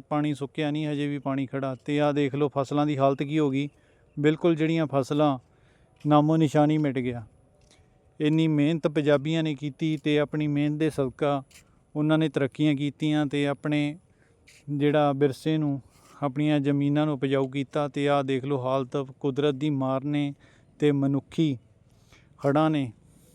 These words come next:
ਮਨੁੱਖ ਵੱਲੋਂ ਵੀ ਆਏ ਨੇ ਤੇ ਕੁਦਰਤ ਦੇ ਵੱਲੋਂ ਵੀ ਆਏ ਨੇ, ਦੋਨਾਂ ਨਾਲ ਰਲ ਕੇ ਹੜ੍ਹ। ਤੇ ਆਹ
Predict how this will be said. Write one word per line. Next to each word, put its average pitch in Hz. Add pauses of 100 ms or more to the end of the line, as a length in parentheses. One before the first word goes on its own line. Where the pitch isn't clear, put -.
(120)
ਮਨੁੱਖ 143
ਵੱਲੋਂ 156
ਵੀ 160
ਆਏ 151
ਨੇ 160
ਤੇ 156
ਕੁਦਰਤ 139
ਦੇ 147
ਵੱਲੋਂ 139
ਵੀ 139
ਆਏ 135
ਨੇ, 139
ਦੋਨਾਂ 143
ਨਾਲ 147
ਰਲ 135
ਕੇ 147
ਹੜ੍ਹ। 143
ਤੇ 156
ਆਹ 139